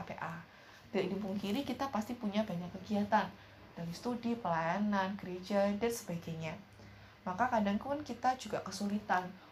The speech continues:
untuk menyediakan waktu khusus, bisa berelasi baik secara chat, secara langsung, melalui, eh, pertemuan-pertemuan dan juga komunikasi dengan orang tua. Maka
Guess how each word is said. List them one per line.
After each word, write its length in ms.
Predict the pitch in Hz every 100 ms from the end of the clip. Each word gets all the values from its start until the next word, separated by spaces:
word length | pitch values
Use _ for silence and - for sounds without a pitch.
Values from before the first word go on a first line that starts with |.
| -
untuk 200 | 240 277 226
menyediakan 560 | 196 180 185 175 170
waktu 240 | 180 - 185
khusus, 480 | 180 175 285 311 - - - - - -
bisa 240 | 208 - 190
berelasi 800 | 190 175 165 170 - 233 240 240 - - - - -
baik 160 | 175
secara 380 | 170 - 160 160 -
chat, 340 | 247 240 247 - - - -
secara 340 | - 175 160 175
langsung, 640 | 247 - - 226 208 208 - - - - - - - 190
melalui, 640 | 190 170 165 180 220 240 - - -
eh, 560 | 175 170 165 165 160 - - - - - - - - - -
pertemuan-pertemuan 1200 | 208 208 190 185 190 196 - 175 175 180 208 226
dan 100 | 190
juga 180 | 175 190
komunikasi 640 | 202 185 175 170 180 - 202
dengan 240 | 180 170
orang 240 | 170 170 175
tua. 320 | 196 196 185 175 - - - - - - -
Maka 480 | 214 208 202 185 302